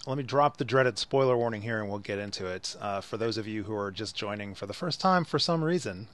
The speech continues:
<laughs> uh, Conversations with Dead People is not a typical rewatch and review podcast. Uh, by that, I mean we're gonna be exploring the plots, characters, and themes of each episode in depth and within the context of the series as a whole,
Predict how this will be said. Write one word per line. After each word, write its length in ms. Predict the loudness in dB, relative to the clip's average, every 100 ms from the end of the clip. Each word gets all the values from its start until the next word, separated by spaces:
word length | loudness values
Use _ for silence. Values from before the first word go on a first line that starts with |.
| -8
<laughs> 220 | -8 0 2
uh, 80 |
Conversations 680 | 2 4 6 6 6 4 4
with 140 | 0 0
Dead 160 | -2 -2
People 340 | -8 -8 -8 -10 -16 -6
is 160 | -4 4
not 280 | 6 6 2
a 60 |
typical 400 | 0 0 0 -2
rewatch 420 | 0 0 0 -2
and 100 | -4
review 240 | -8 -6 -6
podcast. 760 | -6 -12 -10 -8 -6 -6 -8 -6
Uh, 260 | -4 -4 -6 -12 -18 -18 2
by 140 | 6 8
that, 260 | 6 4
I 80 | 0
mean 500 | -2 -4 -4 -6 -6 -2
we're 160 | 0
gonna 140 | 2 0
be 100 | -2
exploring 680 | -2 -4 -2 0 -2 -6
the 100 | -10
plots, 500 | -6 -2 0 -2 -8
characters, 420 | -6 -4 -4 -4 -10
and 100 | -8
themes 280 | -10 -8
of 140 | -8 -8
each 180 | -8 -8
episode 380 | -8 -6 -6
in 120 | -6 -4
depth 340 | -4 -4 -8 -16 -6
and 180 | -4 0
within 220 | -2 -2
the 40 |
context 540 | -6 -6 -4 -4 -6 -4
of 200 | -4 -4
the 60 |
series 360 | -6 -4 -6 -6
as 80 | -10
a 60 |
whole, 560 | -10 -4 -2 -2 -4